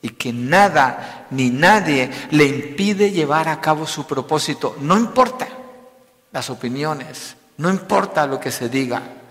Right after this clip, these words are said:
Usted ponga su confianza en Dios. No escuche las voces de afuera, hágalas a un lado, cierre esas puertas,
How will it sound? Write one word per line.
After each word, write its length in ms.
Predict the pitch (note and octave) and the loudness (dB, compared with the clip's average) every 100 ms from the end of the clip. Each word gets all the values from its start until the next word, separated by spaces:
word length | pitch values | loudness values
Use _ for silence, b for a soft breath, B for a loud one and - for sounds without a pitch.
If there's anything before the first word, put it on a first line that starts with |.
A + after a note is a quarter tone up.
| b b | b b
Usted 280 | C3+ - F3+ | -8 -2 0
ponga 240 | G#3 G3+ F#3 | 2 2 2
su 200 | E3+ - | 2 2
confianza 760 | C#3 C3+ - G3+ A3 G#3+ G3 | 0 0 0 4 4 4 0
en 120 | F3+ | -2
Dios. 560 | D3+ E3 D#3 - - - B B - | 0 -2 -2 -8 -14 -14 B B 4
No 100 | G3 | 4
escuche 520 | - - C4 - B3 | 4 2 2 4 6
las 400 | F#3+ D#3 C#3 - | 4 4 0 6
voces 340 | B3 A#3+ A#3 | 6 8 6
de 80 | G#3+ | 4
afuera, 480 | F3 G#3+ A#3 A3+ F3 B B B - - | 6 6 8 6 4 B B B 0 6
hágalas 480 | A#3+ A#3 G3+ F3+ | 8 8 6 6
a 60 | F3+ | 6
un 120 | F#3+ | 8
lado, 600 | G3+ G#3+ G3 D#3+ - - | 8 10 8 6 2 -6
cierre 520 | - - C4+ D4 C4 G#3+ | -4 2 8 10 10 8
esas 260 | G3 D#3+ | 6 4
puertas, 520 | - A3+ G#3+ E3+ D#3 | 6 6 8 4 4